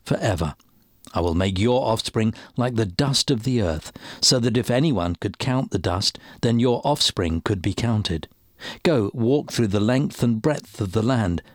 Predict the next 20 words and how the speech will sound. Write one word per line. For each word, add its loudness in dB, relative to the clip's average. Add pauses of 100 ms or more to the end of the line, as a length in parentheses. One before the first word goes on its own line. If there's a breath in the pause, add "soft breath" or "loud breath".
(120 soft breath)
for 0
I 2
am 2
giving 2
it -6
to 0
you." -2 (680)
So 0
Abram 2
went 0
to 2
live 2
near 2
the 2
great 0
trees 2
of 2
Mamre 0
at -2
Hebron, 0